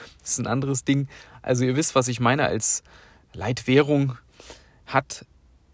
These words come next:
in der Spitze über fünfzig Prozent verloren. Viele Altcoins, also alternative Coins, haben deutlich mehr noch verloren. Sechzig, siebzig, teilweise über achtzig Prozent.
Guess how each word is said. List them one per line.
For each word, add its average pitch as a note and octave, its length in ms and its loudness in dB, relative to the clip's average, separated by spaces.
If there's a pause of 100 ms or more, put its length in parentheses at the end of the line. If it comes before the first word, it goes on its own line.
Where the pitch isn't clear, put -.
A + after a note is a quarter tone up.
(120)
in G3 120 0
der G#3+ 100 2
Spitze - 400 -2
über F#2+ 160 0
fünfzig - 500 -4
Prozent C#3+ 400 -4
verloren. D#3+ 540 -2 (300)
Viele F3+ 680 -2 (300)
Altcoins, D#3+ 680 0
also A2 220 -2
alternative C#3 640 -6
Coins, B2+ 680 0
haben A#2+ 440 -6
deutlich C#3 400 0
mehr C#3 180 0
noch A#2 120 -4
verloren. A#2+ 640 -4
Sechzig, - 760 -6
siebzig, - 580 -2
teilweise B2+ 300 -8
über G#2+ 240 -2
achtzig - 360 -6
Prozent. C3+ 540 -4